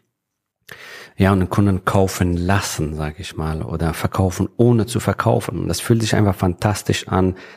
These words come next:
Das ist absolut authentisch, menschlich. Und dein Gegenüber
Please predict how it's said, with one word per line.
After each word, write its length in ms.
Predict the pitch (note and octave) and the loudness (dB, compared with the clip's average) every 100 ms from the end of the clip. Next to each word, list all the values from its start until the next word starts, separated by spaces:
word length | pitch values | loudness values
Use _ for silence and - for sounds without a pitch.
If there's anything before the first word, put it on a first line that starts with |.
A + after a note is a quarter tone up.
| - | -4
Das 160 | G2 - | -2 -2
ist 140 | - | -2
absolut 520 | - G2 - G#2 G2 - | 0 0 0 0 -2 0
authentisch, 760 | F#2 - G2 F#2+ - F#2 - | -2 0 0 0 2 0 0
menschlich. 680 | F#2 F#2+ F#2 - F#2 F2 - - - - - - | 2 2 2 -2 -2 -4 -4 -14 -20 -20 -18 0
Und 420 | G2 F#2 F2 - - | 2 2 -2 -10 0
dein 280 | F#2+ G#2+ G#2+ | 2 4 2
Gegenüber 640 | G2+ G2 G2+ G2+ G2 | 0 2 2 2 0